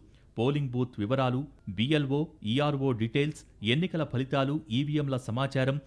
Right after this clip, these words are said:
ఓటర్ కార్డు డౌన్లోడింగ్ తదితర సేవలన్నీ ఈ ఓటర్ హెల్ప్‌లైన్ యాప్ ద్వారా పొందే అవకాశం కల్పించారు. అభ్యర్థులు సువిధా పోర్టల్ ద్వారా నామినేషన్స్, అఫిడవిట్స్ దాఖలు చేసుకునే అవకాశం కల్పించారు. అలాగే,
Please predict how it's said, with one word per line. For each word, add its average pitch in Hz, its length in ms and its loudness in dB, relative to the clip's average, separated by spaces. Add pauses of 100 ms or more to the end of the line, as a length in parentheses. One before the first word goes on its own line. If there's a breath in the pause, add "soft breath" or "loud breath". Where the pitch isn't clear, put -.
(240)
ఓటర్ 160 360 2
కార్డు 147 260 -2
డౌన్లోడింగ్ 139 640 2
తదితర 123 280 0
సేవలన్నీ 127 640 0 (180)
ఈ 117 120 4
ఓటర్ 127 380 0
హెల్ప్‌లైన్ 151 500 -2 (120)
యాప్ 127 200 -2
ద్వారా 131 260 0
పొందే 123 420 -2
అవకాశం 131 400 -2
కల్పించారు. 113 540 0 (540)
అభ్యర్థులు 170 540 0
సువిధా 170 460 -2
పోర్టల్ 139 420 -4
ద్వారా 135 300 0
నామినేషన్స్, 139 720 -2 (220)
అఫిడవిట్స్ 151 540 -2
దాఖలు 139 440 -2
చేసుకునే 131 280 -2
అవకాశం 139 420 -2
కల్పించారు. 120 540 0 (420)
అలాగే, 107 380 -2